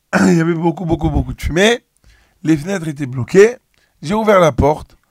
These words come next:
Et là, la fumée s'est évacuée. Mais encore une fois, ça a déclenché,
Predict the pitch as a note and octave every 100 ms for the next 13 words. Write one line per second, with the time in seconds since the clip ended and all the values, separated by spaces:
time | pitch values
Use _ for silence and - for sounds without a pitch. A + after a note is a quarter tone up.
0 | _ _ _ _ _ - D3+ E3+ E3+ D3+
1 | C#3 D#3 D#3+ C3+ C3+ A#2+ A2+ F#3 G3 F#3+
2 | F#3 G3 F#3+ E3+ C3+ G3+ F3+ D3+ _ _
3 | _ - G3 F3 C#3+ C3+ C#3 B2+ - E3
4 | C3+